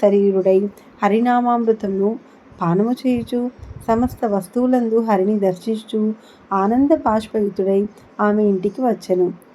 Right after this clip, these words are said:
ఆమెయు ఆయనని చూచి, "భిక్షమిడి అయ్యా, యతిపుంగవా, మీరు మా ఇంటికి వచ్చుట చేత నేను తరించితిని. మీ వంటి వారి దర్శనము దుర్లభము. మా ఇంటి వద్ద నా భర్త లేడు, నేను ఒక్కదానినే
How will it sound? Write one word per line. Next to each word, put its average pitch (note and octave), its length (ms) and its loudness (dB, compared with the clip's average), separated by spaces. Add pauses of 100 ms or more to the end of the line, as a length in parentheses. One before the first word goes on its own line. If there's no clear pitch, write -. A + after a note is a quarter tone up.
(360)
ఆమెయు C4 560 2 (160)
ఆయనని G3+ 680 2 (120)
చూచి, B3+ 420 -2 (320)
"భిక్షమిడి A3 600 2
అయ్యా, G3+ 520 2 (320)
యతిపుంగవా, A3+ 680 0 (340)
మీరు A3+ 200 4
మా G3+ 180 2
ఇంటికి F#3+ 360 0
వచ్చుట G3+ 380 -4
చేత G3 180 -6
నేను G3 340 0
తరించితిని. F#3+ 760 -2 (400)
మీ C4+ 140 4
వంటి B3+ 260 0
వారి A3 240 2
దర్శనము G#3 560 0
దుర్లభము. F#3 600 2 (380)
మా G3+ 140 4
ఇంటి F#3+ 240 0
వద్ద A3 260 0
నా A3 160 0
భర్త F3 280 -6
లేడు, G3 360 2 (360)
నేను A3 140 4
ఒక్కదానినే G#3 720 0